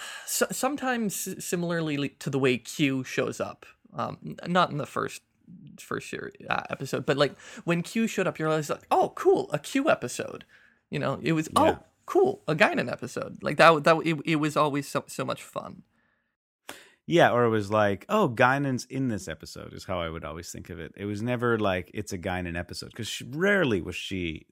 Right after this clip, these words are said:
Speaker 2: the main story of one of the, the episodes.
Speaker 1: Yeah.
Speaker 2: You know, like,
Speaker 1: Yeah.
Speaker 2: maybe, what, like, maybe four or five episodes that where she's like, it's her story.
Speaker 1: Yeah.
Speaker 2: Y-, you know,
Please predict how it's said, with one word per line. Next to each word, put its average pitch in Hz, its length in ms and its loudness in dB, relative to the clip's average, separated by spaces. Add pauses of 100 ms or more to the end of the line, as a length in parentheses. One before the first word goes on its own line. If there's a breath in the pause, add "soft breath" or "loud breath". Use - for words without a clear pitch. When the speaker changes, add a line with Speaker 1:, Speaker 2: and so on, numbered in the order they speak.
(120)
Speaker 2:
the 82 500 -6 (260)
main 90 380 -4
story 85 480 -4
of 78 160 -8
one 78 140 -6
of 78 200 -12
the, 82 440 -12 (560)
the 98 160 -6
episodes. 90 340 -8
Speaker 1:
Yeah. 104 80 -8 (380)
Speaker 2:
You 95 100 -6
know, 82 140 -6
like, 87 220 -6
Speaker 1:
Yeah. - 60 -14 (380 loud breath)
Speaker 2:
maybe, 98 380 2
what, 92 260 0
like, 80 160 0
maybe 87 220 -2
four 90 280 -2
or 85 60 -2
five 85 580 0
episodes 98 720 -6
that 87 260 -4
where 90 140 -2
she's 82 280 -4
like, 85 200 -4 (160)
it's 101 200 -10
her 90 180 -2
story. 95 500 -2 (920)
Speaker 1:
Yeah. - 220 -2
Speaker 2:
Y-, 104 120 -14 (140)
you 117 120 -4
know, 104 240 -2